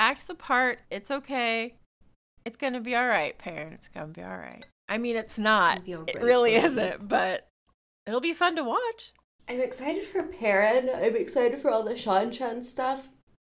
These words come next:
Speaker 2: I'm having a hard time really getting excited about Moraine's plotline. Like,
Speaker 1: Yeah?
Speaker 2: the whole shield thing. It just, it's not really, I don't know. I'm sure it'll be nice for, like, Rosamund Pike to give this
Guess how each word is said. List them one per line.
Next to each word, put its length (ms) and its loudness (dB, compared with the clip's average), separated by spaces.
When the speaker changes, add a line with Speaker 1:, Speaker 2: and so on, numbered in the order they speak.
Speaker 2:
I'm 100 -6
having 360 0
a 60 0
hard 380 0
time 800 -2
really 840 -2
getting 320 -2
excited 600 -6
about 300 -4
Moraine's 640 -4
plotline. 960 -6
Like, 220 -2
Speaker 1:
Yeah? 300 4
Speaker 2:
the 80 -2
whole 220 -2
shield 600 -2
thing. 560 -4
It 200 -8
just, 680 -6
it's 200 -8
not 240 -6
really, 520 -2
I 80 -8
don't 180 -6
know. 540 -4
I'm 140 0
sure 240 -2
it'll 140 2
be 140 2
nice 520 0
for, 160 0
like, 240 2
Rosamund 580 -2
Pike 360 -4
to 100 -8
give 220 -2
this 180 -4